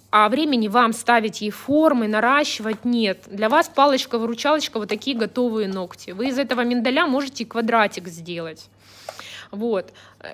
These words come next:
Эти типсы тоже могут быть палочкой-выручалочкой, но чисто даже для вас. Вот смотрите, я с собой беру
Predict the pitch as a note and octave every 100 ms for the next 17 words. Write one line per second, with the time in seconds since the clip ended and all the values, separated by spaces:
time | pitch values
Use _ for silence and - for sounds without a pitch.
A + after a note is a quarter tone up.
0 | - D4+ A4 - D#4 - D#4+ B3+ - -
1 | F#3+ - F4 D4 C4 C4 A3 B3 - D4
2 | D#4+ D#4 B3+ A#3+ B3 - E4 F4+ - A3+
3 | G#3+ - - B3+ A3 C4 B3 A#3 A#3 G#3+
4 | F3+ - - A3+ A3 G#3+ G3 G#3 G4+ -
5 | C4+ A3+ B3+ G3 A#3 A#3+